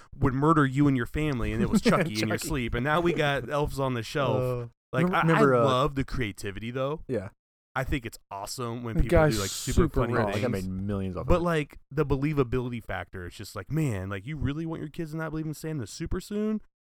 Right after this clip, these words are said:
Speaker 1: Do an elf on the shelf <laughs> because
Speaker 2: Right.
Speaker 1: when they're, after they're six years old, they're gonna be like, "It ain't moving.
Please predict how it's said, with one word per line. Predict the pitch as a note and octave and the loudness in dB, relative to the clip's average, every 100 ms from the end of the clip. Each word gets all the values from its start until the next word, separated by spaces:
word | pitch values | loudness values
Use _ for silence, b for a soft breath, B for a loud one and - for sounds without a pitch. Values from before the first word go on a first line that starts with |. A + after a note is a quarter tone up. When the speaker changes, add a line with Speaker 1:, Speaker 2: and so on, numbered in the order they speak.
| _ | _
Speaker 1:
Do | B2 A2+ | -6 -4
an | G2+ | -2
elf | F#2+ | -2
on | G2+ | -4
the | F2+ | -6
shelf | A2+ A2 | -6 -2
<laughs> | - - | 0 0
because | - A2+ G#2+ C#3+ D3 | 2 4 6 4 0
Speaker 2:
Right. | - | -4
Speaker 1:
when | F3+ D#3+ | -2 -2
they're, | E3 | 0
after | E3 D#3+ | 0 0
they're | C#3 D3 | -6 -6
six | D#3 - | -10 -8
years | C3 A#2+ | -8 -2
old, | C3+ A#2 A#2 | 0 0 -2
they're | A#2 | -6
gonna | |
be | A2+ | -4
like, | G#2+ A2 - _ _ _ _ _ _ _ _ _ _ _ - | -4 -6 -10 _ _ _ _ _ _ _ _ _ _ _ 0
"It | D#3+ | 2
ain't | C3 G#2+ | 2 -2
moving. | A2 G#2+ G#2+ | -4 -4 -6